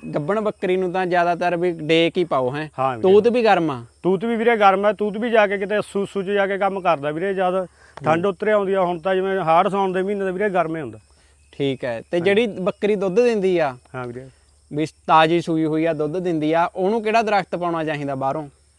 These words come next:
Speaker 2: ਦਰਖਤ ਤਾਂ ਵੀਰੇ ਦੇਖਣਾ ਸਾਰੀਆਂ ਸੇਮ ਹੀ ਹੁੰਦੇ ਨੇ।
Speaker 1: ਹੂੰ।
Speaker 2: ਜਾਣੀ ਕਿ ਵੀ ਜਿਹੜੀ ਗੱਭ-, ਆਹ ਸੂਈ ਹੋਈ ਬੱਕਰੀ ਹੁੰਦੀ ਆ,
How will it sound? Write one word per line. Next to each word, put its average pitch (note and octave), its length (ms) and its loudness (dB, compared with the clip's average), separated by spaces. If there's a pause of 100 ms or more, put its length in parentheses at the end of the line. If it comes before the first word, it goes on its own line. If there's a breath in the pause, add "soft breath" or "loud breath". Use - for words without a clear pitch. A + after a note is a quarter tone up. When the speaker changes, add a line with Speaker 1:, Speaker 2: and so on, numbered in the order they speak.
Speaker 2:
ਦਰਖਤ F#3 400 4
ਤਾਂ A3+ 140 6
ਵੀਰੇ A#3 160 2
ਦੇਖਣਾ A#3 340 4
ਸਾਰੀਆਂ G#3 420 4
ਸੇਮ F3 300 0
ਹੀ A3+ 60 0
ਹੁੰਦੇ F3 260 0
ਨੇ। G3+ 80 -4
Speaker 1:
ਹੂੰ। D3 500 -2 (460 soft breath)
Speaker 2:
ਜਾਣੀ F3+ 320 4
ਕਿ G#3+ 260 8
ਵੀ G#3+ 120 2
ਜਿਹੜੀ A3+ 160 4
ਗੱਭ-, F3+ 300 2
ਆਹ F#3 240 6
ਸੂਈ F#3 260 -2
ਹੋਈ G3 160 2
ਬੱਕਰੀ G3 320 -4
ਹੁੰਦੀ G3 300 -4
ਆ, G3 260 -2